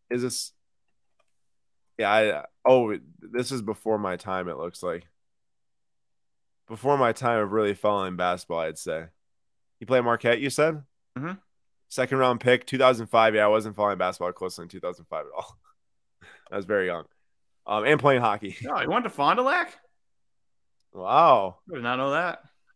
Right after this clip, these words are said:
Speaker 1: Uh, Garrett says, "On P W C C Raw Card Review, do they review the surface condition as well or just corners and edges?" They do review the surface condition. Let's see if there's an N B A authentic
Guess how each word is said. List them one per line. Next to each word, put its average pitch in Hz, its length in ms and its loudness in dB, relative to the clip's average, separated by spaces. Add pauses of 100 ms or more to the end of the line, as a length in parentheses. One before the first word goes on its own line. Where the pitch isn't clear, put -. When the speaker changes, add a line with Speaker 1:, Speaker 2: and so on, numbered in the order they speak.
(640)
Speaker 1:
Uh, 131 260 4
Garrett 151 400 6
says, 143 160 0
"On 143 240 0
P 147 100 0
W 165 180 2
C 160 160 -4
C 156 140 -4
Raw 147 220 2
Card 147 280 2
Review, 151 160 -2
do 143 160 -4
they 147 140 2
review 151 360 -2
the 151 100 -6
surface 147 500 -4
condition 151 500 -8
as 139 200 -6
well 139 140 4
or 147 120 2
just 135 220 -8
corners 147 280 -4
and 143 140 -4
edges?" 139 260 0
They 151 140 -2
do 151 260 2
review 160 300 4
the 147 80 -4
surface 139 320 -2
condition. 135 380 -4
Let's 135 180 -8
see 156 160 -2
if 139 80 -4
there's 143 240 -2
an 135 100 -8
N 127 200 -6
B 127 160 -2
A 120 140 2
authentic 113 500 -6